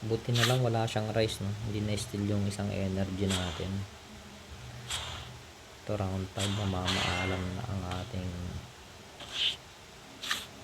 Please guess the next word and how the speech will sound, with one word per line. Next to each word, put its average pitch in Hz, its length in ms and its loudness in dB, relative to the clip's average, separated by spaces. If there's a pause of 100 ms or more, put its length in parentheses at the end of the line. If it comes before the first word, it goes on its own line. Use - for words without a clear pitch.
(1500)
reptile. 95 640 2